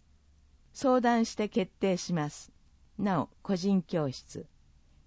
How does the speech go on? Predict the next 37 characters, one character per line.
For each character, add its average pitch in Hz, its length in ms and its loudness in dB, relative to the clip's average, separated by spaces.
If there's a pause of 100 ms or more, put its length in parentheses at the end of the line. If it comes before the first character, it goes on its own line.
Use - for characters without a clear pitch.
(140)
一 226 260 0
時 202 140 -2
間 117 340 -4 (240)
二 185 100 6
千 214 320 6
五 123 120 -2
百 165 380 -4
円。 104 280 -4 (1600)
コ - 140 -8
コ 269 140 4
サ 240 180 0
ロ 147 180 4
ン、 - 160 -2 (420)
パ 214 120 -4
ソ 233 160 0
コ 240 100 2
ン 233 40 6
趣 233 260 4
味 196 100 6
の 127 160 2
講 123 300 -2
座。 113 240 -8 (760)
月 - 280 4
二 170 160 8
回、 135 380 -2 (420)
火 202 140 2
曜、 208 460 4
木 226 360 0
曜、 175 340 4 (240)
土 190 160 4
曜 240 260 6
日 143 140 2
の 120 160 2
い 123 140 -4
ず 147 120 -2
れ 143 140 -2
か、 - 260 -6